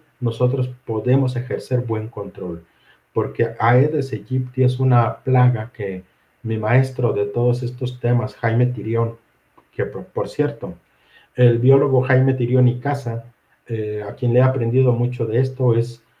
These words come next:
una eminencia en los mosquitos y en los procesos de control, él ha escrito dos libros y ha tenido numerosas publicaciones al respecto. Es una persona muy respetada en, en la Secretaría de Salud,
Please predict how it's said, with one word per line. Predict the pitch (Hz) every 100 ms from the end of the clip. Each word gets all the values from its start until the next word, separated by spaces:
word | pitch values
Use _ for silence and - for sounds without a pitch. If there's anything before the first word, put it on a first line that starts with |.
| _
una | 151 175
eminencia | 170 127 135 165 180 - 120 113 120
en | 107 107
los | 104 -
mosquitos | 113 - - 170 123 123 - -
y | 110
en | 113 104
los | 104
procesos | - 120 113 139 135 117
de | 104
control, | 101 95 127 123 127 - _ _ _ _ -
él | 139 147
ha | 143
escrito | 135 - 139 135 135
dos | 135 135
libros | 135 147 139 123 123 -
y | 113
ha | 123
tenido | 135 131 131
numerosas | 123 113 113 127 - 131
publicaciones | - 107 104 - 101 - 120 139 123 123 _ _ _ _ -
al | 104
respecto. | 107 107 - 131 123 - 151 170 _ _ _ _ -
Es | 139 135
una | 151 147
persona | - - 139 139 131 131
muy | 123 135 160
respetada | 147 139 120 - - 135 135 135 127
en, | 123 107 104 107
en | 110 104 104 101 101
la | 101 -
Secretaría | 120 - 120 117 117 131
de | 135
Salud, | - 107 120 165